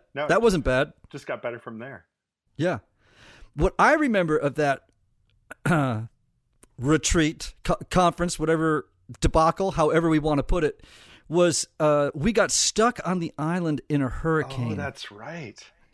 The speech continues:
Speaker 2: Do you remember that?
Speaker 1: Yeah.
Speaker 2: And, okay, and so we ended up in a house 'cause we couldn't, none of us could get off the island. Well, the speakers couldn't get off the island. So we were all, like, kinda left there,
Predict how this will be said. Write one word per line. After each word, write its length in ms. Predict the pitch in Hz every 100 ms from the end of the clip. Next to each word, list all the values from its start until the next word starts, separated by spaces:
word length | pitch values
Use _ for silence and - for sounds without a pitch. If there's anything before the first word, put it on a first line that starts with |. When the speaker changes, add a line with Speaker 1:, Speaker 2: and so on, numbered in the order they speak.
| -
Speaker 2:
Do 160 | 120 160
you 60 |
remember 240 | 165 180 220
that? 280 | 247 339 -
Speaker 1:
Yeah. 340 | 113 139 110 98 _ _
Speaker 2:
And, 180 | 190 196
okay, 180 | 208 196
and 160 | 170 156
so 100 | 202
we 120 | 185 180
ended 300 | 247 277 226
up 220 | 226 - -
in 180 | 196
a 220 | 160 135 - _ _
house 840 | - - 214 226 117 120 - -
'cause 140 | - 156
we 80 | 165
couldn't, 220 | 214 196
none 100 | 240
of 80 | 220
us 100 | -
could 80 |
get 120 | 156 180
off 100 | 170
the 100 | 165
island. 200 | 165 135
Well, 80 |
the 40 | 156
speakers 400 | - 254 - -
couldn't 160 | 196 160
get 100 | 156
off 100 | -
the 80 | 139
island. 220 | 135 113
So 80 | 151
we 100 | 196
were 120 | 175
all, 540 | 160 220 226 226 202 _ _ -
like, 160 | 151
kinda 220 | - 175 139
left 340 | 147 214 -
there, 300 | 120 113